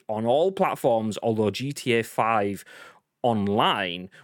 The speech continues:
will be exclusive to PlayStation users for three months. What do we think about that?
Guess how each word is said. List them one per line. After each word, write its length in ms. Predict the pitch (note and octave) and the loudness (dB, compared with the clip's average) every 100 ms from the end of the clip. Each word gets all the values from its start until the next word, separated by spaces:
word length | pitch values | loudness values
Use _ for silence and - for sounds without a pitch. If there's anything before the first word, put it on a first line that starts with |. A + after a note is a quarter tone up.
| - | -12
will 160 | A2 G#2 | -8 -4
be 140 | A2 | -2
exclusive 840 | G#2 - - A#2+ B2 A#2 - F#2+ - | -2 -2 -6 -4 -4 -4 -6 -8 -10
to 120 | - | -12
PlayStation 640 | - G#2 F#2+ G2+ F2+ - | -6 -6 -4 -6 -8 -8
users 380 | F2+ F2+ E2 E2+ | -10 -10 -12 -14
for 120 | - | -18
three 280 | - G#2 F2 | -16 -10 -8
months. 480 | F2 D#2 - - - - | -8 -10 -10 -10 -8 -4
What 100 | D3 | 0
do 60 | |
we 80 | F#3+ | 2
think 220 | F#3+ F#3+ | 2 0
about 340 | E3 E3 A#2 G#2 | 0 -2 -2 -2
that? 260 | G#2+ F2+ | 0 -2